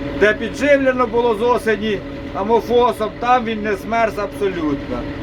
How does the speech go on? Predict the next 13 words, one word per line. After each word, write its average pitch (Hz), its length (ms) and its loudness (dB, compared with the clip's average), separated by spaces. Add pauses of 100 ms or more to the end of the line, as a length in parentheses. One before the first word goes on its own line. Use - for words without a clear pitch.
(380)
А 165 120 4
де 220 240 6
змерз, 254 520 2 (1700)
по 233 320 6
непідживленому. 151 1200 -2
Так 175 180 0
що 214 200 2 (200)
робимо 214 280 0 (720)
десикацію. 226 1040 4 (1400)
І 254 160 4
через 226 460 2
дня 220 460 -2
чотири-п'ять 233 1700 2